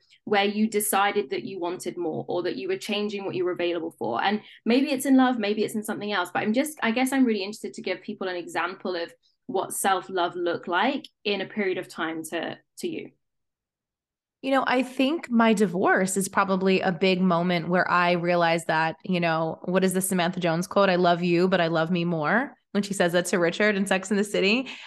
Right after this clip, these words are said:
Speaker 2: And I will s-, preface all of this with saying, like I always do,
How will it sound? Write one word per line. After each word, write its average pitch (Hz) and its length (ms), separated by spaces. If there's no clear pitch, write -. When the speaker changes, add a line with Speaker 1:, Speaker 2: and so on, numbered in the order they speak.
Speaker 2:
And 226 300
I 220 240
will 262 140
s-, 285 160
preface 254 440
all 202 240
of 202 60
this 208 160
with 208 140
saying, 170 220
like 170 140
I 170 100
always 170 220
do, 180 160